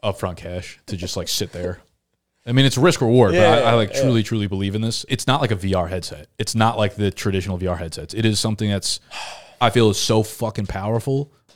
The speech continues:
Speaker 1: I'm telling you, I, I haven't really believed in something
Speaker 2: If
Speaker 1: like
Speaker 2: you
Speaker 1: this.
Speaker 2: put, have you played with Oculus before?
Speaker 1: No.
Speaker 2: Really?
Speaker 1: Never put on a V R headset.
Speaker 2: Oh, that's mind-blowing that you have that takedown. Put on a V R headset, and then I get it.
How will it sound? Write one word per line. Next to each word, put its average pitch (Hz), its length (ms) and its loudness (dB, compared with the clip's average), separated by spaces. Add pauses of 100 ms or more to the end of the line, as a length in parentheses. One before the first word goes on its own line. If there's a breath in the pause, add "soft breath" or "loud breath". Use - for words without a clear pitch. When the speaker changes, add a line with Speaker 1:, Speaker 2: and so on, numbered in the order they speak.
(240 soft breath)
Speaker 1:
I'm 110 80 -4
telling 123 280 2
you, 143 300 2
I, 101 100 -8 (720)
I 123 420 -4
haven't 120 240 2
really 110 180 4
believed 98 280 -2
in 90 60 -8
something 87 460 -10
Speaker 2:
If 143 140 0
Speaker 1:
like 131 120 -4
Speaker 2:
you 214 60 4
Speaker 1:
this. 202 160 -4
Speaker 2:
put, 185 180 4 (220)
have 139 180 -2
you 165 200 -2 (180)
played 139 240 2
with 135 140 -4
Oculus 131 540 -4
before? 151 460 -8
Speaker 1:
No. 170 140 -16 (340)
Speaker 2:
Really? 123 320 -2 (300)
Speaker 1:
Never 98 260 -2
put 95 160 -4
on 87 140 -4
a - 20 -8
V 82 100 -10
R 80 100 -12
headset. 80 220 -6
Speaker 2:
Oh, 117 280 -2 (100)
that's 151 300 0
mind-blowing 92 640 -8
that 104 160 -8
you 110 80 -8
have 104 100 -6
that 95 240 -8
takedown. 90 480 -12
Put 147 160 0
on 175 220 4
a 120 280 4
V 120 200 -4
R 117 100 4
headset, 104 500 -6
and 117 200 -4
then 117 420 0
I 107 160 -6
get 95 240 -6
it. - 220 -16